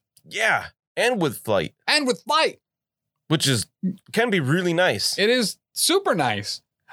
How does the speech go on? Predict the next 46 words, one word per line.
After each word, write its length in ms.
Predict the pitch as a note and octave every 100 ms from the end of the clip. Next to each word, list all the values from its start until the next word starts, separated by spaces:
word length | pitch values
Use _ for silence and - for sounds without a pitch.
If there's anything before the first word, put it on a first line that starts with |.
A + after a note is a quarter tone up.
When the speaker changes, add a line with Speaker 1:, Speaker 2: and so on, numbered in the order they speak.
| -
Speaker 2:
A-, 40 | - A#3
as 100 | A#3
far 220 | C#4 F4+
as 200 | C4 F3
times 380 | - G#3+ A#3+ G#3+
when 140 | F#3+
I'm 220 | F#3 G#3+ G#3+
in 60 |
a 60 | C#3
car, 420 | - F3+ G3+ A3+
I 160 | F#3+ A#3+
would 140 | C#4
almost 320 | A#3 A3+ G#3+ G3+
rather 260 | G#3 A3
be 240 | G#3 G3 - _ -
in 120 | G#3
a 60 | G3
flying 340 | A3 A#3 A3
car. 380 | A3 D4 F3+ -
<laughs> 1300 | - - - - - _ - - _ _ C#3 - - -
Speaker 1:
Just 140 | G3+
thinking 260 | A3+ F#3+ F#3+
back 160 | F3+ F3
to 80 |
the 100 | D#3+
affiliation, 640 | D3 D#3 D#3 E3+ - C3 A#2
too, 220 | - E3+
on-, 220 | A#2 C3
two 200 | - D#3 D3+
of 80 | C#3
those 160 | C3
eight 120 | B2
characters 340 | A2 C#3 A#2 G2
had 120 | F#2
flight. 340 | - B2+ F2+ - _ _ _ _ _ _
Is 120 | G#2+ F#2+
it? 200 | - - _ _ _ _ _ _ _ _ _ -
Speaker 2:
Oh. 580 | A2+ E3 B3+ B3+ D3 A2+
Speaker 1:
Right? 220 | A2+ A#1
Iron 240 | F2+ A2 A2
Man 180 | A2+
and 100 | A2
War 100 | G#2+
Machine 320 | C3+ A#2+ G2+ F#2+
were 100 | F#2+
it. 220 | C3+ -